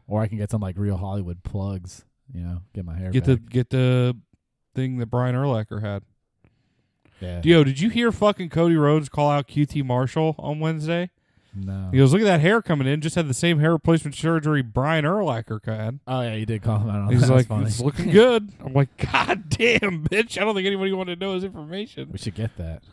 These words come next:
Speaker 2: I don't need that. Why would I get it? You said
Speaker 1: Oh.
Speaker 2: we should get that? You want ha-, more hair? I could get, like, my little fucking, I have, like, little horns almost. I don't know, dude. Sometimes I
Speaker 1: Widows.
Speaker 2: think I'm losing my hair and sometimes I'm not. Like, when I wear a hat, sometimes it looks a little
Speaker 1: Oh,
Speaker 2: light
Speaker 1: I
Speaker 2: up
Speaker 1: know
Speaker 2: here.
Speaker 1: mine's thinning. I see
Speaker 2: That's
Speaker 1: it.
Speaker 2: fucked.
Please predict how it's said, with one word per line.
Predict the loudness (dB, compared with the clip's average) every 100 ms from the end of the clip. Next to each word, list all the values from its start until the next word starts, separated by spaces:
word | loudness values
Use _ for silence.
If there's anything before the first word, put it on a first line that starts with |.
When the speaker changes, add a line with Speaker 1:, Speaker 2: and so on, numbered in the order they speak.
| _ _ _ _ _ -18
Speaker 2:
I | -4 2 6
don't | 4 2
need | -4 -4
that. | -2 -2 -4
Why | -4 -4
would | -2 -4
I | -6
get | -6 -8
it? | -10 _
You | -12
said | -6 -2
Speaker 1:
Oh. |
Speaker 2:
we | -2
should | -2 -4
get | -6 -8 -4
that? | -6 -6 -10 -12 -8
You | 2
want | 4 6
ha-, | 4
more | 4 4 6
hair? | 4 2 0 -6 -14 _ _ _ _ -8
I | -6
could | -4
get, | -4
like, | -4 -4
my | -2
little | -2 -2
fucking, | -8 -14 -16
I | -14
have, | -12
like, | -12 -8
little | -6 -6
horns | -4 -4 -4
almost. | -6 -6 -6 -8 _ -20 -20 -20 -8
I |
don't | -4 2
know, | 6 6
dude. | 4 2
Sometimes | 2 2 2
I |
Speaker 1:
Widows. | 2
Speaker 2:
think | 0 -2
I'm | -2
losing | -2 -2
my | -4
hair | -6 -8
and |
sometimes | -8 -6 -4
I'm | -4 -4
not. | -6 -6
Like, | -10 -10
when | -8
I |
wear | -6 -8
a |
hat, | -8 -12
sometimes | -14 -12 -10 -10
it |
looks | -14 -16
a |
little | -14 -6
Speaker 1:
Oh, |
Speaker 2:
light | -4 -2
Speaker 1:
I |
Speaker 2:
up | -2
Speaker 1:
know | -4
Speaker 2:
here. |
Speaker 1:
mine's | -4 -8
thinning. | -8 -8 -8 -10 -14 -14
I |
see | -10 -6
Speaker 2:
That's | -6 -6
Speaker 1:
it. | -8
Speaker 2:
fucked. | -8 -6 -10